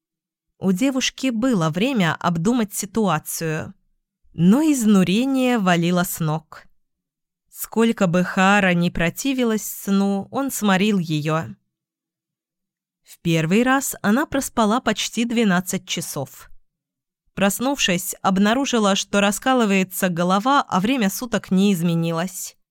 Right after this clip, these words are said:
Принцесса не видела снов, но в комнате ее поджидал Иландар.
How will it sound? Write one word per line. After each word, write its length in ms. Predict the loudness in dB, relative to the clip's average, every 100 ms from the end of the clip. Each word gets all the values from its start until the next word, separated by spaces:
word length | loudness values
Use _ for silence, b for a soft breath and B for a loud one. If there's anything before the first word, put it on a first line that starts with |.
| _ _ _ _ _ _ _ _ _ -8
Принцесса 720 | -2 0 0 -2 -4 -2 0
не 240 | 2 2 0
видела 420 | -2 -4 -4 -4
снов, 640 | -4 -6 -6 -10 -18 -20 -20 _ _ _ _
но 120 | -4 -4
в 80 |
комнате 640 | -2 -2 0 -2 -2 0 0
ее 160 | -2
поджидал 560 | -2 -4 -2 0 0 2
Иландар. 600 | 2 2 0 0 -4